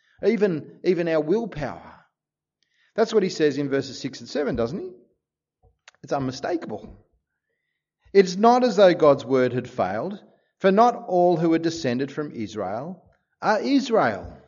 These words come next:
nor because they are his descendants are they all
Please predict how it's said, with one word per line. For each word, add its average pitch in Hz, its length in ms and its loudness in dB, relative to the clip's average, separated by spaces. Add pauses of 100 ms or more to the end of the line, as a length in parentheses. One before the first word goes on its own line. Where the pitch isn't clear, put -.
(800)
nor 226 200 6
because 196 320 4
they 147 200 8
are 139 180 8
his 123 240 -4
descendants 110 580 -6
are 143 80 0
they 135 180 0
all 110 420 -4